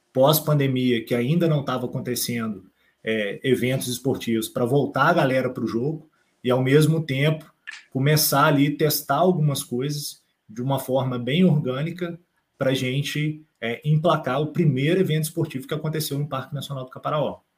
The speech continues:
Então, as pessoas não têm essa dimensão porque, é, primeiro, poucas pessoas, é, conhecem o Parque Nacional do Caparaó, pa-, apesar daquilo que eu já comentei, é, do gigantismo em relação às montanhas.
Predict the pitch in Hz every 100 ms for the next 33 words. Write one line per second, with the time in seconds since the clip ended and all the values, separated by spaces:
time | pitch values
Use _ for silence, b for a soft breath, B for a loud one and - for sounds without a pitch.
0 | _ _ _ _ _ _ - 95 107 113
1 | 131 139 131 - 123 - 123 147 165 143
2 | 165 160 160 127 117 - 143 156 156 156
3 | - 113 98 - _ b b _ - 101
4 | 151 180 139 120 - - 165 196 190 185
5 | 151 - 143 - 156 - - _ _ _
6 | _ 113 107 - 147 143 123 156 165 156
7 | - 123 123 123 117 110 107 110 107 104
8 | 113 131 117 110 127 110 120 123 117 -
9 | 127 127 117 110 120 117 110 113 110 101
10 | _ _ _ _ 107 101 98 - 117 110
11 | 123 127 120 127 151 143 127 113 95 -
12 | 117 110 117 - 120 110 117 92 101 127
13 | 147 -